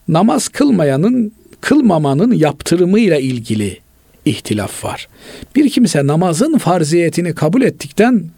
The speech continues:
sonra "Ben namazı kılmam." demez zaten. Çünkü namaz kılmıyorum demek, namaz kılmam demek,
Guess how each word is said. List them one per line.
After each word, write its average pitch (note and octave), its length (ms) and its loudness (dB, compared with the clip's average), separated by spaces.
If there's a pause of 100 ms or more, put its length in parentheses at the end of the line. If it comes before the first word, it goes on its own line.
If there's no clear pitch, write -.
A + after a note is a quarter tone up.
(480)
sonra B2 520 -4 (680)
"Ben A3 220 2
namazı E3 440 0
kılmam." F#3 560 0
demez C#3+ 360 0
zaten. G2 380 -10 (800)
Çünkü E3+ 340 -2
namaz F3+ 400 0 (320)
kılmıyorum F3 720 2
demek, - 480 -10 (480)
namaz A3 580 0 (140)
kılmam G#3+ 540 2 (360)
demek, F#3 580 -2